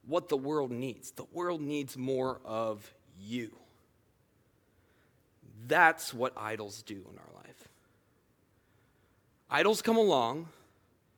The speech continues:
and say, "Hey, don't worry about being, like, self-introspective,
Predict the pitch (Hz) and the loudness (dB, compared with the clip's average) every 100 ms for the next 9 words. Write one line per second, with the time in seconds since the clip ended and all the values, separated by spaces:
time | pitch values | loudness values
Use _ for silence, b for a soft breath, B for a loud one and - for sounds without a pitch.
0 | b b b 131 131 139 170 160 95 - | b b b -4 -2 0 4 2 2 -8
1 | b b b b _ _ _ - - 143 | b b b b _ _ _ -4 2 2
2 | 190 - - 135 123 131 143 127 104 101 | 2 -4 -16 -14 -4 0 2 0 -2 -6
3 | 113 117 117 117 117 110 101 92 - - | -2 -2 -2 -6 -8 -8 -10 -14 -14 -14
4 | - - 135 - - - - 160 - 180 | -14 -16 -16 -14 -12 -6 -2 -2 -2 -4
5 | 170 | -4